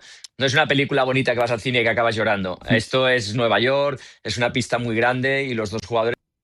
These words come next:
Speaker 1: dieron el cien por cien cada uno del que tenía a día de hoy. Así que pienso que pudimos disfrutar de, de un partido de altos quilates y, y al final satisfechos de ver que Carlos, pues, prácticamente está de vuelta y lo único que le falta ahora es coger un poco más de
Speaker 2: Totalmente.
Speaker 1: ritmo.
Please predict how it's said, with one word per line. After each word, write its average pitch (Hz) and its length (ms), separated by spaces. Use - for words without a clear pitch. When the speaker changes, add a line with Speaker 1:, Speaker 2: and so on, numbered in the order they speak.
Speaker 1:
dieron 127 280
el 113 160
cien 135 180
por 139 140
cien 165 180
cada 143 320
uno 170 300
del 147 120
que 127 120
tenía 131 440
a 123 60
día 127 240
de 101 120
hoy. 101 120
Así 98 180
que 113 220
pienso 127 300
que 127 120
pudimos 123 280
disfrutar 117 420
de, 113 400
de 107 180
un 123 140
partido 123 420
de 117 100
altos 123 280
quilates 120 580
y, 110 340
y 127 120
al 123 100
final 131 280
satisfechos 139 560
de 131 120
ver 143 160
que 131 120
Carlos, 139 420
pues, 117 160
prácticamente 131 520
está 131 160
de 135 80
vuelta 147 380
y 113 140
lo 95 120
único 101 240
que 107 60
le 101 80
falta 98 260
ahora 101 120
es - 60
coger 117 220
un 117 80
poco 104 160
más 92 100
de 110 60
Speaker 2:
Totalmente. 98 420
Speaker 1:
ritmo. - 140